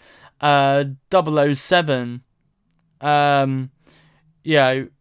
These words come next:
so they, they, yeah, they bring in a female, um, to basically,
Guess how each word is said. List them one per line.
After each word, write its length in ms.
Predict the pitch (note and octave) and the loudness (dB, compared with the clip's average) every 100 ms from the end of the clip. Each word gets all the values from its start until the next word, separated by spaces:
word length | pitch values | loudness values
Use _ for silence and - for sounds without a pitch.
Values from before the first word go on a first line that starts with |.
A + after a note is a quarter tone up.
| _ | _
so 340 | D3 F#3 E3 D#3 | -6 -2 0 0
they, 300 | F3 F3+ F3 | -2 -2 -2
they, 340 | F3 F#3 E3+ | -2 -2 -2
yeah, 220 | E3+ F#3 | -2 0
they 160 | C#3 E3 | 0 -4
bring 300 | D#3 G#3+ G#3 | -2 -2 0
in 160 | F3+ D3+ | -2 -4
a 120 | D#3 | -8
female, 840 | - - G#3 G3+ E3+ B2+ A#2+ B2 B2 _ _ _ _ _ _ | -10 -6 -2 0 0 0 -2 -6 -12 _ _ _ _ _ _
um, 580 | D3+ D3 C#3 C3+ C3+ C3+ - - | 0 2 2 0 -2 -8 -12 -20
to 580 | D3 E3 D#3 D3 C#3+ C3+ - _ | -10 -6 -2 -2 -2 -6 -10 _
basically, 1300 | F3+ F#3 E3 E3+ - - - D#3+ D3+ D3 C#3+ C3+ | -6 -6 -8 -12 -14 -18 -8 -2 0 0 -4 -6